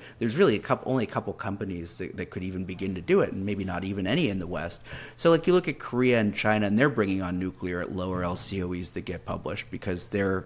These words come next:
at scale. They have a scale nuclear business. So that's number one. But number two is that you look at the life of the asset, and I think in most cases, the L-, the life of the asset for an L C O E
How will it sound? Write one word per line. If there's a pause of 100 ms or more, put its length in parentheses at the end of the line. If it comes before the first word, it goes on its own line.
(120)
at (180)
scale.
They
have
a
scale
nuclear
business.
So (300)
that's
number
one. (240)
But
number
two (320)
is
that
you
look
at
the
life
of
the
asset,
and
I
think
in
most
cases,
the
L-,
the
life
of
the
asset
for
an
L
C
O
E